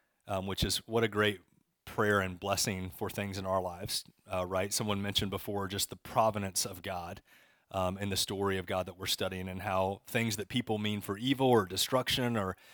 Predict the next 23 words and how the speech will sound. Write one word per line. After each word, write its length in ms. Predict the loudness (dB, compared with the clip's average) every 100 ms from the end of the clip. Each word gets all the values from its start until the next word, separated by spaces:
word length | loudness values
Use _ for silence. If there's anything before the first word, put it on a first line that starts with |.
| -20 -6
you 80 | -4
know, 120 | -2
confusion, 600 | -2 -4 -2 0 2 2
that 140 | 0 -2
God 220 | -2 -2
can 160 | -4 -6
use 200 | -4 -4
that 160 | -4
and 100 | -4
take 220 | -8 -4
it, 160 | -4 -6 _ -8
uh, 220 | -6 -6
for 160 | -4 -2
good. 180 | 0
And, 160 | 0 -4 -6 -20 -16 -2
um, 300 | 2 2 0 0
everything 600 | 4 8 8 6 4 4
that 240 | 4 4 0 -16 -14 2
Joseph 440 | 4 6 4 2 0
touches, 580 | 0 2 0 0 -2 -2 -2
uh, 180 | 0 0
what 180 | 0
happens? 540 | 0 0 -2 -6 -4